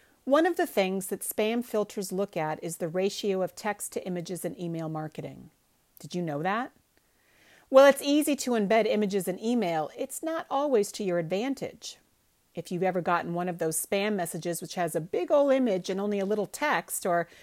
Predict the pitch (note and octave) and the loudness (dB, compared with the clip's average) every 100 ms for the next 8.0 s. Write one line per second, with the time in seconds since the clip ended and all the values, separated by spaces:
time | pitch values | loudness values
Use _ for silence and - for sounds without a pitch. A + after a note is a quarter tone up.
0 | - - G3+ A3+ - - G3 G3 G3 F#3 | -20 -8 2 2 2 0 2 2 0 0
1 | F3 E3+ - - B3+ C4+ F3 - D#3 D3+ | 0 -2 -2 0 2 2 -2 -4 -6 -4
2 | D#3+ F3 E3+ E3+ - G3 F#3+ - E3+ E3+ | -6 -4 -4 -6 -4 -4 -4 -6 -4 -2
3 | F3+ E3+ D#3+ - A3+ A#3 A#3 F3 F3 A#3+ | 2 2 2 -2 -2 0 0 -2 -4 0
4 | C4 D#3+ D#3+ - F#3+ - G3+ A#3+ A3 - | 0 0 -6 -6 -6 -4 -4 -2 -4 -2
5 | G#3+ G3 F3 G#3+ C#4+ - C#3 D3 - - | -4 -2 -2 -2 -2 -4 -8 -8 -10 -10
6 | - - _ _ _ _ _ _ E3+ - | -12 -14 _ _ _ _ _ _ -12 -8
7 | - G3 E3+ - G#3 A3 C4 E3+ E3 | -8 -4 -4 -2 -2 0 0 0 -4